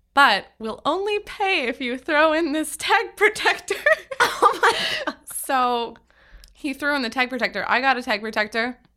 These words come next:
Speaker 1: for free. But all that to say, I was a really big Beanie Baby collector, and I am not familiar with Beanie Boos, so they must be new.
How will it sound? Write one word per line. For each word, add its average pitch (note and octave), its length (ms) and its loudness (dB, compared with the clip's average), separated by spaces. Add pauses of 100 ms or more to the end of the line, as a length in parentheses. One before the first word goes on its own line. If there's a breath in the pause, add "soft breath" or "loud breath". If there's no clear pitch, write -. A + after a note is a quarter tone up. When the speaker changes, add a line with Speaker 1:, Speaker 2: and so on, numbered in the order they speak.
(160)
Speaker 1:
for G#3+ 140 -8
free. F#3+ 400 -8 (600 soft breath)
But B3+ 280 4 (720)
all C4 140 6
that C#4 140 4
to B3+ 80 -6
say, G#3 320 4 (100)
I A3+ 220 4
was A#3+ 120 -2
a G#3+ 200 -4
really A3+ 280 -4
big G#3+ 220 -6
Beanie G#3 200 -4
Baby G3+ 180 -4
collector, G3+ 320 -4
and G3 100 -4
I A3 160 2
am A3+ 80 0
not G#3 180 0
familiar G3 380 -4
with G3 180 -6
Beanie G3+ 280 -6
Boos, B3 480 -4 (400 soft breath)
so G3+ 500 2
they G3+ 140 -4
must G3+ 240 -4
be G3+ 100 -6
new. F#3+ 400 -8